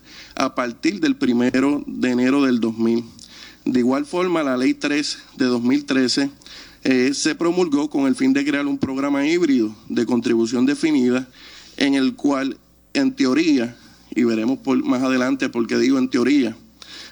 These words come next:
debió haber creado cuentas individuales con las aportaciones de cada uno de los participantes del sistema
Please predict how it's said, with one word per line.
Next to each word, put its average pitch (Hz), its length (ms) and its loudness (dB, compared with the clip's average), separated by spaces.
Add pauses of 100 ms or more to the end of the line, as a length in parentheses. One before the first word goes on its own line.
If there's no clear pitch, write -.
debió 131 320 2
haber 147 200 0
creado 151 400 -2
cuentas 156 400 0
individuales 147 600 2
con 139 140 0
las 135 100 0
aportaciones 131 720 0
de 131 120 0
cada 127 200 -2
uno 143 160 2
de 147 60 2
los 143 100 -2
participantes 143 680 -2
del 143 160 -2
sistema 135 560 -2